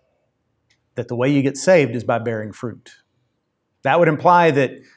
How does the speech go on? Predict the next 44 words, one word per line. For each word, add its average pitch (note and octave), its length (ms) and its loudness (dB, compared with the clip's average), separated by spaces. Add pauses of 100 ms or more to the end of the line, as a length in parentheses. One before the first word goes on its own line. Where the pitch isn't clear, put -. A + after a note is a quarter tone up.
(120)
uh, B2+ 280 2 (160)
at - 120 -4
the D#3+ 160 4
end A3 200 6
of F#3 160 -2
days, D3+ 520 4
when C3+ 140 0
we C3 80 0
stand F3 300 2
before F3+ 260 4
God, D3+ 380 4
He's C3+ 160 0
gonna D3 160 2
look D#3 160 4
at D3+ 100 4
us C3+ 160 0
and B2+ 80 -6
say, C3+ 200 2
"Okay, D3 460 2 (220)
um, C3 380 0
how C#3 140 0
much D#3 200 0
joy C3+ 300 2
did G#2+ 160 -10
you G#2+ 100 -12
have? A2 300 -12 (1040)
How A2+ 120 -12
much D3 220 -4
kindness B2 720 -2
did A#2 160 -8
you A#2+ 100 -8
evidence? A2+ 380 -8
How D3 160 4
much D#3 480 -2
peace? - 680 -8 (1080)
How A#2+ 140 -10
much - 440 -8 (140)
patience?" - 760 -10 (1400)
That's - 200 -12
a A#2+ 40 -20
terrifying A#2+ 460 -2
thought, F3 260 -4
isn't A#2+ 160 -12
it? - 80 -18